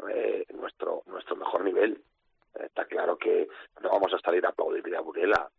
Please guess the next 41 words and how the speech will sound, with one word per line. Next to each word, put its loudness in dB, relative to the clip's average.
intentaremos -6
competir 0
lo 6
que 2
podamos, 4
pero -2
ya -8
sabemos -10
la -4
diferencia -6
que -2
hay 0
y -2
nada, 2
pero -2
nosotros -4
intentaremos -2
preparar 6
el 0
partido 2
del 0
sábado, 4
que -2
es -6
nuestro -4
partido, -2
que -6
jugamos -2
en -8
casa 2
del, 0
del -4
líder, 6
primero -4
contra 0
tercero 0
en -4
segunda -2
división, -4
y -8
bueno, -8